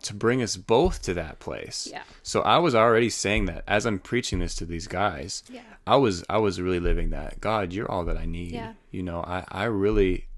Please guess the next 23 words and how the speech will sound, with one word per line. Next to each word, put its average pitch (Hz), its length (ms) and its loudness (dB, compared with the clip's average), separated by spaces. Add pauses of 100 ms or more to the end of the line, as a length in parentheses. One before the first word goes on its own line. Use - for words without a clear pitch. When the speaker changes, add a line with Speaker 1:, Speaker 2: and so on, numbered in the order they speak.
(240)
Speaker 1:
I 104 160 -2
don't 156 180 -4
need 92 200 -2
a 87 40 -4
relationship. 87 600 -2
I'm 101 320 0
restored 101 640 -2
now. 85 360 -8
Speaker 2:
Yep. 240 200 -14 (360)
Speaker 1:
There 101 140 2
is 98 140 2
no 104 180 2
relationship 95 560 2
that 90 140 -2
is 87 100 -6
gonna 87 240 -6
restore 98 460 -2
me. 82 260 -6 (380)
I'm 110 260 2
already, 98 560 0
I've 110 220 0
made 87 280 -2
it. - 280 -12